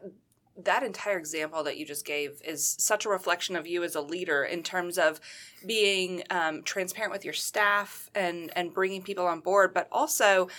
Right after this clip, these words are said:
having the authenticity and the, the confidence to go back to your investors and say, "Here is where we are. You're in this with me. We need to come up with a solution."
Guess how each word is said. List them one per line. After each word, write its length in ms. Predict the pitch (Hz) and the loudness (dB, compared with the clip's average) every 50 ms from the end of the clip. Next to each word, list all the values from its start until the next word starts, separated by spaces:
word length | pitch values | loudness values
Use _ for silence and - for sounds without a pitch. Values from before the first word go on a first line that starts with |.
| - - - - | -16 -18 -14 -2
having 260 | - 240 240 247 233 214 | 4 4 4 4 4 -2
the 120 | 196 - | 0 0
authenticity 920 | 196 196 - 190 165 160 - - 208 190 - 220 196 214 220 240 277 320 - - - | 0 0 0 -2 -2 -2 -4 -6 -6 -4 -2 0 0 -2 -2 -2 -4 -6 -6 -2 0
and 240 | 185 180 175 170 - | 0 0 0 2 4
the, 440 | 170 165 160 156 156 151 - - - | 4 6 6 6 6 4 2 0 0
the 420 | - 170 160 151 147 143 139 147 - - - - - _ _ _ _ - | 4 4 6 6 6 6 4 2 -2 -8 -20 -20 -20 _ _ _ _ -10
confidence 720 | - - 233 226 233 233 - 226 202 196 180 - - - - | -4 6 10 10 10 10 8 6 6 6 4 4 0 -2 -2
to 140 | - 202 | -2 -2
go 260 | 180 156 185 180 185 185 | 0 6 6 8 8 8
back 300 | 185 - 175 185 185 - | 6 6 4 4 4 -2
to 120 | - 208 | -2 2
your 100 | 190 185 | 2 2
investors 420 | 180 170 175 180 175 - 185 175 175 | 4 6 4 4 4 2 -2 -2 -2
and 100 | 165 - | -4 -2
say, 140 | 180 165 165 | 0 0 0
"Here 300 | 160 - - 185 185 185 | -2 -4 -2 0 2 2
is 120 | 180 180 | 0 0
where 160 | 170 160 156 151 | 0 0 0 0
we 160 | 160 151 - | 0 0 0
are. 340 | - 123 92 73 65 - - - - - - - _ | 2 2 2 2 0 -2 -6 -16 -20 -20 -20 -20 _
You're 260 | - 170 185 208 220 - | -8 4 6 8 8 8
in 160 | 220 214 214 | 6 4 4
this 180 | 214 202 - | 0 -4 0
with 220 | 196 185 185 185 190 | 0 0 0 0 -2
me. 380 | 180 175 175 170 170 165 160 _ _ _ _ | -4 -2 -2 -4 -4 -8 -12 _ _ _ _
We 300 | - 170 170 175 190 190 | -10 -8 -4 -2 0 0
need 160 | 185 180 175 | 0 0 -2
to 40 | 175 | -4
come 200 | 175 180 170 160 | -6 -6 -4 -6
up 80 | 156 - | -6 -6
with 120 | 180 - | -8 -8
a 40 | 156 | -6
solution." 720 | - - 165 165 175 175 - - 175 156 151 151 156 156 | -6 -4 -2 -2 0 0 0 2 2 2 2 0 -2 -8